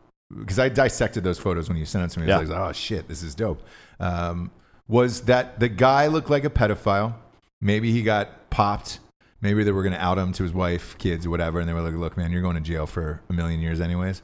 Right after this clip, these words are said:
Speaker 2: Yeah.
Speaker 1: Why don't you do this gig here and then just go out admirably and we're good," you know?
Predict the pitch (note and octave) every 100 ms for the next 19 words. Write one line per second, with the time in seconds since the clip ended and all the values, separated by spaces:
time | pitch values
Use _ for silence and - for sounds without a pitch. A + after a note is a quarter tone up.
0 | - F2+ F2+ - _ G2+ G2+ G2+ G2 G#2
1 | G2 G2 - A#2 A2+ G#2+ F#2+ F#2 F2+ F2+
2 | F#2 F#2+ F#2+ F2+ E2+ G#2 F2+ F2 F2 F#2
3 | F#2 F2+ E2 D#2+ E2 E2 D#2+ D#2 D#2+ C#2
4 | - - - F2 G2+